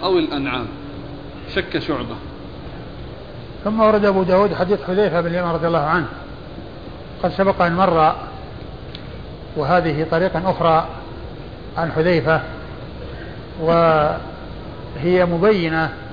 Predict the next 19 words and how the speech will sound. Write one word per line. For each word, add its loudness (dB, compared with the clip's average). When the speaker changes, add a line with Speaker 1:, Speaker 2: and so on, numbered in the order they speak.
Speaker 2:
أنه، 4
آه، 2
قام 6
معه 4
من 0
الليل، 4
وأنه 2
صلى 4
معه 4
في -2
الليل، 4
وقد -2
سبق 4
في 4
الرواية 6
السابقة 2
أنه 0
كان 2
يتعوذ 4